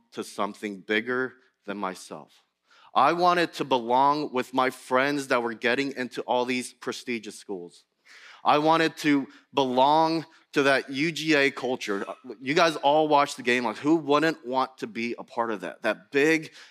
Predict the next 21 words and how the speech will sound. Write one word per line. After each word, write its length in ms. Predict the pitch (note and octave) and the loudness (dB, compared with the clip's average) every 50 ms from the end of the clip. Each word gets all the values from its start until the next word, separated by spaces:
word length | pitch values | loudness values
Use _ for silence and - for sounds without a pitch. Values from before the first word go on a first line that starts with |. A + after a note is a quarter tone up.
| _ _ _ - | _ _ _ 0
S 280 | C#3+ D#3 D#3+ - - | 0 0 0 -2 -2
E 120 | E3 D#3+ D#3 | -2 -2 -2
C 280 | D#3 - D#3 D#3 D#3 | -2 -2 -2 -2 -2
school, 420 | D3+ - - - C#3+ C#3 C#3+ D3 C#3 | -2 -4 -8 -4 -2 0 0 0 0
that 240 | C3+ G#2+ F#2 - | 0 -2 -2 -2
big 320 | - C#3+ C#3+ D3 C#3+ A#2+ - - - _ | 0 0 0 2 0 -4 -12 -14 -16 _
lifestyle, 640 | - A#2+ C3+ C3+ D3 C#3+ - - D3+ C#3 C#3 C#3 C#3 | 0 2 4 4 2 2 0 0 2 2 4 2 2
the, 140 | A#2 A#2 A2 | 0 -4 -6
the 180 | F2+ A2+ A#2 | -6 -8 -8
football 540 | G#2+ - - - F3 F3 - F3 D#3 C#3+ C#3 | -8 -10 -2 -2 -2 0 2 2 2 2 0
team. 280 | C#3 - D3 C#3+ C#3 B2+ | -2 -4 -4 -4 -4 -4
I 420 | - C3 C3+ C#3 D3 D3 D3 D3 C#3+ - _ _ _ _ | 0 0 2 4 4 2 2 0 -4 -8 _ _ _ _
wanted 480 | A2 A#2+ B2+ C3 C3 C3 C3 B2+ B2+ - _ _ _ _ | -4 0 0 2 2 2 0 -2 -2 -8 _ _ _ _
to 220 | - C3 B2 B2 | -6 -4 -4 -4
be 340 | A#2 G#2 A#2 A#2 A#2 A2+ G#2+ G#2+ _ _ _ _ | -4 -4 -4 -4 -4 -4 -8 -12 _ _ _ _
a 60 | F#2 | -20
part 280 | _ - - G#2+ A2 G2+ | _ -8 -6 -6 -4 -6
of 120 | F2+ D#2 | -8 -12
that. 240 | D2+ D2+ D2 D2 _ _ _ _ _ _ _ _ _ _ _ _ _ _ _ _ _ _ _ _ _ | -12 -14 -16 -16 _ _ _ _ _ _ _ _ _ _ _ _ _ _ _ _ _ _ _ _ _
And 200 | A2 A2 G#2+ A2 | -6 -6 -6 -6
people 640 | - - F3+ G#3+ G#3 - D#3+ C3 C3 D3 D#3 - | -2 0 0 0 0 0 0 0 0 0 -4 -8